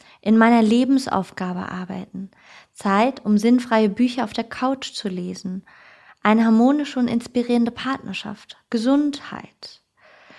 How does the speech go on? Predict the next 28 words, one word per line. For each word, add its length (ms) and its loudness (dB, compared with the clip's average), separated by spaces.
für 180 0
eine 360 4
nahestehende 800 2
Person 560 0
Gesundheit, 840 -8
endlich 440 2
wissen, 340 4
was 180 4
ich 240 -6
will, 440 -2
Urlaub 480 2
am 200 -6
Meer, 320 -6
in 140 2
Australien, 680 0
in 200 0
Italien, 680 2
ihr 120 6
habt 120 0
einiges 420 4
aufgelistet, 840 -4
am 160 4
Strand 560 0
sein, 280 -4
Leichtigkeit, 880 0
Klarheit 500 4
und 180 2
Mut, 460 0